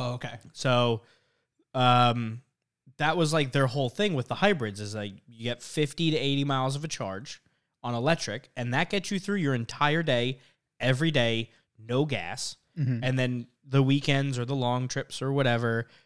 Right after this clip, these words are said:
Speaker 2: you're on gas, and that's fine.
Speaker 1: Yeah.
Speaker 2: But if everybody during the entire day, or eighty percent of people didn't use gas, then we would be saving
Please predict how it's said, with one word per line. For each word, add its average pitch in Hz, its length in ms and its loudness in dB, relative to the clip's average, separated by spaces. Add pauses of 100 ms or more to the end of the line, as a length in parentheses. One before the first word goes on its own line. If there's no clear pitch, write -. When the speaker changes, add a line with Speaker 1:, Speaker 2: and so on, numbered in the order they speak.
(200)
Speaker 2:
you're 139 180 2
on 120 140 2
gas, - 480 0
and 143 120 0
that's 139 160 0
fine. 131 440 4 (180)
Speaker 1:
Yeah. 202 140 -8
Speaker 2:
But 143 180 4 (380)
if 139 320 -2 (400)
everybody 160 1040 2 (1300)
during 127 280 2
the 127 180 0
entire 143 560 0
day, 131 200 2
or 80 140 -6
eighty 127 320 0
percent 143 360 -2
of 135 80 -8
people 104 420 -6 (560)
didn't 156 340 2
use 175 280 4
gas, 139 640 2 (880)
then 120 140 -2
we 143 140 4
would 175 160 6
be 196 120 2
saving 151 560 4